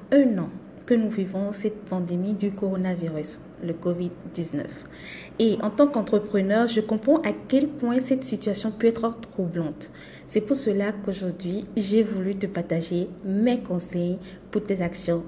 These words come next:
marketing. La crise du covid dix-neuf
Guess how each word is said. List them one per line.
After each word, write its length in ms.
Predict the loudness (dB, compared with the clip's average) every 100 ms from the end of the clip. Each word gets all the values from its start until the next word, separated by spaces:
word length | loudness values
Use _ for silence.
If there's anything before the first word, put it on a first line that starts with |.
| -4
marketing. 640 | -2 -2 -4 -8 -6 -8 -8 -12 -16 -18 -18 -18 -20 -18 -18 -20 -20 _ -20 -20 -20 -20 -20 -18 -18 -18 -18 0
La 180 | 4 4
crise 500 | 4 8 8 8 4
du 380 | 2 4 4 4
covid 280 | 4 6 4
dix-neuf 360 | 0 -2 -2